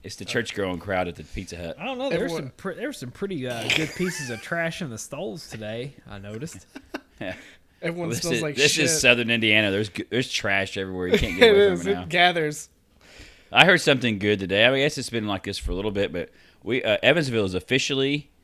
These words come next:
Speaker 1: the meth capital of the United States. Did you guys
Speaker 2: Are
Speaker 1: hear
Speaker 2: you
Speaker 1: that?
Speaker 2: really dead serious?
Speaker 1: I'm
Speaker 3: Man,
Speaker 1: dead
Speaker 3: I thought
Speaker 1: serious.
Speaker 3: that was
Speaker 1: Indiana, Indiana has got the most, like, arrests and seizures and all that for methamphetamine, and, and, and Evansville is the top.
Speaker 3: Did you know where meth was
Speaker 1: We're number
Speaker 3: first
Speaker 1: one,
Speaker 3: made?
Speaker 1: boys.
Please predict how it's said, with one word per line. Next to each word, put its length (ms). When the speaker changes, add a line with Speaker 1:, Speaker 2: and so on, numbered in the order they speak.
Speaker 1:
the 120
meth 340
capital 420
of 60
the 80
United 260
States. 460
Did 140
you 60
guys 140
Speaker 2:
Are 40
Speaker 1:
hear 100
Speaker 2:
you 60
Speaker 1:
that? 120
Speaker 2:
really 120
dead 280
serious? 540
Speaker 1:
I'm 80
Speaker 3:
Man, 100
Speaker 1:
dead 80
Speaker 3:
I 20
thought 80
Speaker 1:
serious. 300
Speaker 3:
that 60
was 40
Speaker 1:
Indiana, 680
Indiana 460
has 160
got 260
the 60
most, 400
like, 240
arrests 340
and 100
seizures 500
and 80
all 120
that 180
for 100
methamphetamine, 800
and, 220
and, 200
and 300
Evansville 640
is 240
the 80
top. 280
Speaker 3:
Did 160
you 80
know 120
where 140
meth 320
was 100
Speaker 1:
We're 60
number 240
Speaker 3:
first 80
Speaker 1:
one, 180
Speaker 3:
made? 60
Speaker 1:
boys. 420